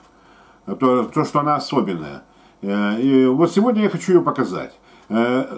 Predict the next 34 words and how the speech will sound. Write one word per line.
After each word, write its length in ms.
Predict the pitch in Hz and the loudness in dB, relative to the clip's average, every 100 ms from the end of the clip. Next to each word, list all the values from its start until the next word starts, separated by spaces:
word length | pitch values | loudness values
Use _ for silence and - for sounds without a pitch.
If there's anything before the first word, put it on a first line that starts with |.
| - - | -16 -12
сразу 400 | - 190 160 160 | -2 0 2 0
хочу 240 | 156 165 | 0 2
вам 140 | 151 | 2
сказать, 440 | 131 160 143 202 175 | 0 -2 0 0 0
что 160 | - | 0
на 100 | 156 | 2
эту 260 | 160 147 147 | 2 2 -2
снасть 420 | - 151 131 - | -2 -2 -2 -2
я 160 | 135 139 | -2 0
уже 240 | 117 131 | 0 -2
подготовил, 800 | 107 143 107 117 165 135 117 113 | -2 -4 -4 -4 -2 0 4 4
сделал. 640 | 110 110 131 131 139 135 - | 2 2 4 4 2 -4 -6
Снастью 440 | 151 165 - 139 | -2 0 0 -2
этой 120 | 135 | 2
можно 280 | 135 131 123 | 2 4 0
пользоваться, 680 | - 127 107 117 - 113 - - - - - - - | 0 -2 0 -2 -2 -6 -8 -20 -20 -20 -20 -14 -4
э, 340 | 117 120 120 107 - | 0 2 2 0 0
применять 540 | 151 151 147 120 107 | 0 2 0 -2 0
её 140 | 113 | 0
на 120 | 117 131 | 2 2
любого 420 | 131 131 123 110 | 2 2 2 2
хищника, 680 | - 185 - 156 135 143 | -2 -6 -2 -2 0 -2
на 140 | 131 127 | 0 0
любом 340 | 127 131 127 | 0 2 2
водоёме. 560 | 123 123 127 120 113 - - - - | 2 2 2 2 2 -2 -16 -20 -12
В 80 | 107 | -2
данной 300 | 170 160 143 | 0 2 0
ситуации 640 | 143 135 147 135 - 131 | -2 -2 0 0 4 4
я 200 | 139 123 | 6 2
приготовил 640 | 113 135 131 135 139 123 117 | 0 0 0 0 2 4 4
уже 220 | 120 117 | 2 0
снасть 440 | 113 131 120 - - | -2 0 0 -4 -6
по 120 | 127 | 0
морю, 440 | 147 185 143 92 | 4 4 4 2